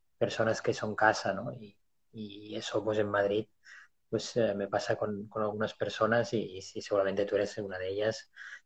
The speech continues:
de las que con más fuerza sucede. Y es más, <laughs> eh, muchas veces lo de casa es literal y,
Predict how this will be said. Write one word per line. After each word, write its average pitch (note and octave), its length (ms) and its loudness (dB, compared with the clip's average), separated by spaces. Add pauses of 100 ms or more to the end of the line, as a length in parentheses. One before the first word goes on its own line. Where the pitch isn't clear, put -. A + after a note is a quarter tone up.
(200)
de G#2+ 100 -2
las G2+ 180 4
que - 160 -12
con G#2+ 160 2
más G#2+ 180 4
fuerza G#2 400 4
sucede. C3+ 540 6
Y B2 140 4
es G#2+ 120 2
más, A2+ 320 4 (160)
<laughs> - 640 -10
eh, G#2 320 6
muchas G#2+ 300 2
veces G#2+ 260 4
lo A2+ 80 6
de G#2 120 6
casa G#2 280 2
es A2 100 2
literal A2 520 4
y, G#2 280 -4